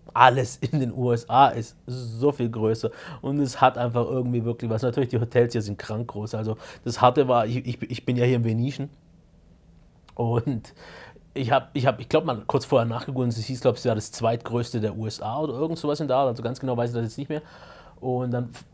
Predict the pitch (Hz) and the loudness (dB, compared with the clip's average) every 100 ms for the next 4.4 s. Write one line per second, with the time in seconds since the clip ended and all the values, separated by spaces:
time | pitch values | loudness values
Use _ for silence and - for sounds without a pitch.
0 | - - 147 143 135 127 123 117 127 143 | -8 0 2 2 0 0 -2 -4 -6 -4
1 | 143 127 117 127 156 156 143 139 156 - | -2 0 0 2 4 4 2 0 -4 0
2 | 147 139 117 135 143 127 117 113 110 - | 2 2 2 0 0 0 0 2 0 0
3 | 113 113 - 113 110 - 110 120 131 131 | 0 0 -2 -4 -6 -8 -6 -2 2 2
4 | 107 101 101 104 | 2 -2 -4 -6